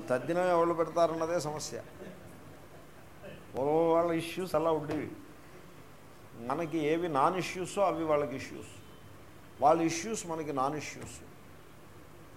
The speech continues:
పూర్వం వాళ్ళు అలా ఉండేవారు. మరి ప్రాచీన ద-, చాలా ఆర్థడాక్స్గా పాపం అలా కష్టం. వాళ్ళకి ఇన్ని మోడర్న్ తెలివితేటలతో జీవించడం వాళ్ళకి తెలిసేది కాదు.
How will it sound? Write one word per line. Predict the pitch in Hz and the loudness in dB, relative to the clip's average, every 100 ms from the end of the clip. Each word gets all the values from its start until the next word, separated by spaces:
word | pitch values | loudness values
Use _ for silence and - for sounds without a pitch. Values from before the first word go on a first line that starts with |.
| - 117 | -10 -4
పూర్వం | 135 151 | 0 2
వాళ్ళు | 160 | 2
అలా | 139 | 2
ఉండేవారు. | 143 131 139 139 110 | 2 -2 -6 -6 -6
మరి | 95 90 - - - | -10 -12 -14 -18 -8
ప్రాచీన | 98 98 113 110 107 117 | -6 -6 -6 -8 -8 -10
ద-, | - - | -10 -4
చాలా | 120 131 | 0 4
ఆర్థడాక్స్గా | 131 120 - 123 127 - - 147 | 4 2 -4 -8 -8 -10 -12 -8
పాపం | 143 - - | -6 -6 -8
అలా | - - | -6 -8
కష్టం. | - - - - - - - - - | -8 -12 -14 -16 -18 -18 -18 -4 0
వాళ్ళకి | 147 139 127 143 160 - - - - | 0 0 -2 -4 -4 -10 -16 -18 -12
ఇన్ని | 131 151 151 | -8 -4 -2
మోడర్న్ | 131 143 170 175 175 | 2 4 4 0 -2
తెలివితేటలతో | 156 160 165 170 160 160 156 170 | -2 -2 -2 -2 -2 -4 -6 -4
జీవించడం | 139 147 156 151 160 | -2 -2 -2 -6 -4
వాళ్ళకి | 156 147 135 | -4 -4 -4
తెలిసేది | 156 139 - 170 143 | -6 -4 -6 -6 -8
కాదు. | 110 | -10